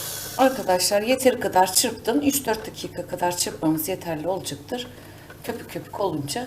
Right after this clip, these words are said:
hemen bıraktım. Şimdi, e, içine bir adet, e, vanilyam ve ha-, e, hamur kabartma tozum var.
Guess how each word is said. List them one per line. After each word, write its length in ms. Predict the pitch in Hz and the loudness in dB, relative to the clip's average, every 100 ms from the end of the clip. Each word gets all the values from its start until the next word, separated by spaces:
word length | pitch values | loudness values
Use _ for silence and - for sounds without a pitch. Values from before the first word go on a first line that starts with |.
| - | -4
hemen 300 | 220 170 208 - - - - - - - - - - - - | -4 -2 -4 -8 -18 -18 -8 -2 -2 -4 -14 -18 -20 -10 -2
bıraktım. 500 | 180 139 - 214 277 - - - - - - | 0 0 -4 -4 -6 -8 -16 -18 -18 -18 -6
Şimdi, 520 | - 254 247 233 226 | 0 2 2 0 -2
e, 580 | 175 185 185 180 175 170 - - | -2 0 2 0 0 -4 -8 -8
içine 440 | - - 214 240 - - - - - - | 0 0 2 0 -2 -12 -16 -18 -6 -2
bir 180 | 233 - | 4 4
adet, 480 | 170 196 - - 185 | 4 0 -2 -6 0
e, 200 | 170 165 | 0 4
vanilyam 540 | 202 202 190 202 214 | 2 2 -2 0 0
ve 60 | 196 | 0
ha-, 160 | 175 - 180 | 0 2 2
e, 80 | |
hamur 280 | 165 185 185 - | 2 2 0 0
kabartma 480 | 180 165 160 - 156 | 2 4 2 2 -4
tozum 480 | - 139 - 143 156 | -2 -4 -2 0 2
var. 220 | 233 | 0